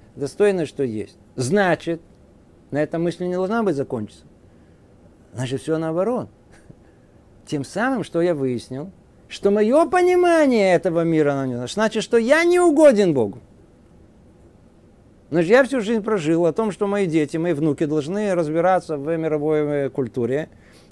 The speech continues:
И оказывается, что это было самое, э, э, э, это было, э, то, что скрыто в мне, в нем самом. Но перед, э, Всевышним это было не, не, не,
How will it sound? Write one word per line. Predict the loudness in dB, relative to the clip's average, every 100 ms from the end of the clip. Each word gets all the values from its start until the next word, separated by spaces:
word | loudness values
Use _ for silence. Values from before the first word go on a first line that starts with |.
| -4
И |
оказывается, | -2 4 4 4 0 -2
что | -2 -2
это | -2
было | -2 -2 -2
самое, | -4 -6 -4 -6 -6 -8 -10 -14 -20 -10
э, | -4 -4 -4 -10
э, | -6 -4 -4 -10 -20 _ -12
э, | -10 -8 -8 -12 -14 -12 -10
это | -4 0
было, | 4 4 4 -2 -20 _ -12
э, | -6 -6 2
то, | 4
что | 4 2 2 2
скрыто | 2 2 4 2
в | 0
мне, | 0 0
в | 0 0
нем | 0
самом. | 0 -2 -2 -2 -6 -12 -20 -20 -16
Но | -6 -6
перед, | -2 0 0 -2
э, | -2 0 0 -2 -6 -8 -10 -10 -12 -16 -18 -18 -20 -20 -20 -20 -20 -20 -10
Всевышним | -6 -6 -6 -8
это | -8 -10
было | -8 -6 -6
не, | -6 -8
не, | -8 -10 -10
не, | -10 -12 -14